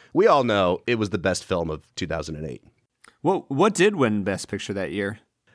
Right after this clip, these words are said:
Speaker 1: That was the year, I believe, that Slumdog Millionaire won Best Picture.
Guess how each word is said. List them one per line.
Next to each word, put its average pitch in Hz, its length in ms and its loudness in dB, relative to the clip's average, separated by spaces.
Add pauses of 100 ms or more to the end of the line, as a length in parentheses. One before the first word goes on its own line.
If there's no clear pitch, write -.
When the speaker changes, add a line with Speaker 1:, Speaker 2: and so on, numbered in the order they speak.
(100)
Speaker 1:
That 175 240 4
was 240 160 2
the 202 100 -2
year, 185 240 4
I 151 100 4
believe, 131 440 2
that 107 160 0
Slumdog 120 720 4
Millionaire 101 580 2
won 90 240 -4
Best 87 240 -6
Picture. 78 380 -10